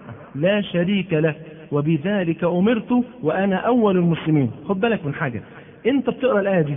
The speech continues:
وأنا بقراها وده بيقراها وكله بيقراها، وإحنا كلنا بنقول إيه؟ "وأنا أول المسلمين". ده دليل على إيه؟ "فاستبقوا الخيرات إنهم كانوا يسارعون في الخيرات ويدعوننا رغبا ورهبا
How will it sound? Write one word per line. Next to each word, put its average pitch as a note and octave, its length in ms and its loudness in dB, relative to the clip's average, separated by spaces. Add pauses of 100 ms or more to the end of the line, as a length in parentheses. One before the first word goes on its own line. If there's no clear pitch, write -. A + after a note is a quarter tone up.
(140)
وأنا F3 220 2
بقراها F3 500 2
وده D3 220 0
بيقراها F#3 380 2
وكله B3 300 2
بيقراها، A3 480 2 (240)
وإحنا F#3+ 260 0
كلنا G3 260 0
بنقول F3+ 220 2
إيه؟ F#3 200 4 (240)
"وأنا D3 320 2
أول G3+ 400 0
المسلمين". F3 520 0
ده E3 100 2
دليل D#3+ 260 2
على D3 180 2
إيه؟ E3+ 260 4 (280)
"فاستبقوا D#3 640 -2
الخيرات C3+ 460 0 (480)
إنهم E3 400 2
كانوا F#3 380 0
يسارعون D#3+ 500 0
في D#3+ 100 -2
الخيرات D3 480 2 (360)
ويدعوننا E3 720 2
رغبا E3+ 300 2
ورهبا D3+ 520 2